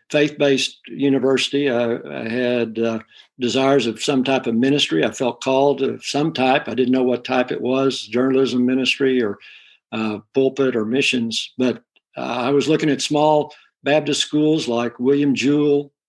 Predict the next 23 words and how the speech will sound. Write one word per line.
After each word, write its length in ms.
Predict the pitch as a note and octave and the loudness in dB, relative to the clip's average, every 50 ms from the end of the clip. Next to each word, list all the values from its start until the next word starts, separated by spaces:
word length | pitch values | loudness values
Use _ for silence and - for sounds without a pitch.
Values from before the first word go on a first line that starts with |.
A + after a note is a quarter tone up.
| _ _ _ _ _ _ _ _ - | _ _ _ _ _ _ _ _ -10
uh, 600 | A#2 A2+ A2+ A2+ A#2 A2+ A2+ A2+ A2 A2 A2 A2 A2 A2+ - - G#2+ | -8 -6 -4 -2 -2 -2 -2 -2 -2 -2 -2 -4 -6 -8 -10 -12 -8
Ouachita 580 | G#2+ A#2+ C3+ C#3 C3+ - C3+ - C#3 C#3 C#3 | -2 0 0 0 0 -2 -2 -2 0 0 2
Baptist, 720 | C3 C3+ C3+ C#3 C#3 C3+ - B2+ B2+ C3+ B2+ - - - A#2+ | 2 2 2 2 0 0 -2 -4 -2 -2 -2 -2 -4 -6 -6
or 240 | A2+ A#2+ A#2+ A2+ - D2+ D2+ D#2 - | -6 -6 -6 -8 -10 -12 -14 -10 -4
anything 280 | - C#3+ D3 B2 D3+ C#3+ | -2 0 0 2 2 2
that 80 | C#3+ - | 2 0
was 120 | A2+ - | -2 -2
close 300 | - - C#3+ C#3 - - | 0 0 0 0 0 -2
to 100 | - A#2+ | -4 -4
home. 420 | G2+ C#3 C#3+ C#3 C3+ B2 G2+ G2+ - - - - - - _ _ _ _ - | -2 0 2 2 2 0 0 -2 -6 -14 -20 -20 -20 -20 _ _ _ _ -8
Um, 420 | A#2+ A2+ A2+ A2+ A2+ A#2+ A2+ - - - - | -4 -2 0 0 0 -2 -2 -6 -12 -10 -4
my 480 | C3 C3 B2+ B2 B2 B2 B2 A#2 A2+ - - - | -2 0 2 2 2 2 2 0 -2 -4 -6 -2
pastor 720 | - D3+ D3+ E3 D#3+ - - - C3+ A#2+ A#2+ B2 B2+ C#3 | 2 2 4 4 4 2 0 0 0 0 0 0 -2 -4
of 240 | - - B2+ A#2+ A2+ | -6 -8 -6 -4 -2
our 220 | A#2+ A#2 A2+ A2 | -2 0 0 -2
church, 500 | - - - D3+ C#3+ C3 B2+ - - - | -2 -2 0 2 2 2 2 -2 -4 -4
uh, 220 | A#2+ A#2+ B2 B2 A#2+ | -2 -2 -2 -2 -4
First 280 | - D3 C3+ - - | -4 -4 -4 -2 -2
Baptist 360 | - B2+ B2+ A#2 A#2 A2 - | -2 -2 -2 -2 -2 -4 -2
Church, 300 | - - C3+ C3 C3 - | 0 0 0 0 0 -2
was 120 | B2+ A2+ - | -4 -6 -4
helping 420 | - - E3+ E3 - C#3+ A#2+ A2 | -2 0 0 0 0 0 -2 0
me. 280 | A2+ A2+ A#2 A2 A2+ | 0 -2 -2 -4 -6